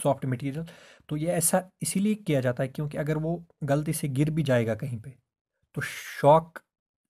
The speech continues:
abruptly ट्रांसफ़र नहीं होगा to the crockery, जो भी आइटम होगा उसमें, तो abruptly, जल्दी से शॉक नहीं, ट्रांसफ़र नहीं होगा,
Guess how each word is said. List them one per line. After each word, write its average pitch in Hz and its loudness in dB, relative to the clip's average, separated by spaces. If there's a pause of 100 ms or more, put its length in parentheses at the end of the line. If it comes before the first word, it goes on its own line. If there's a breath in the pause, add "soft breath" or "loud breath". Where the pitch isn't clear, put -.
(160)
abruptly 165 4 (100)
ट्रांसफ़र 147 2
नहीं 143 4
होगा 120 0
to 127 -2
the 127 0 (220)
crockery, 113 2 (540)
जो 123 2
भी 135 -2
आइटम 123 0
होगा 110 -4
उसमें, 110 -10 (800 soft breath)
तो - -10 (120)
abruptly, 143 2
जल्दी 175 8
से 180 0
शॉक 165 -2
नहीं, 147 0 (140)
ट्रांसफ़र 143 4
नहीं 135 2
होगा, 113 -6